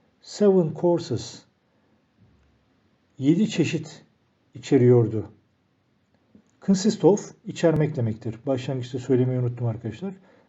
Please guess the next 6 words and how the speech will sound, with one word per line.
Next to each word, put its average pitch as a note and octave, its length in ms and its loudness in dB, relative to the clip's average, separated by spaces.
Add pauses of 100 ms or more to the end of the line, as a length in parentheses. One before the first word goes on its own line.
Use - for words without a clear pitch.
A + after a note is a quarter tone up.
(140)
Consist - 380 -6
ile B2 80 0
beraber B2 320 2
of'un D#3+ 260 -2
kullanımını C3 460 -6
görüyoruz. G2+ 580 -8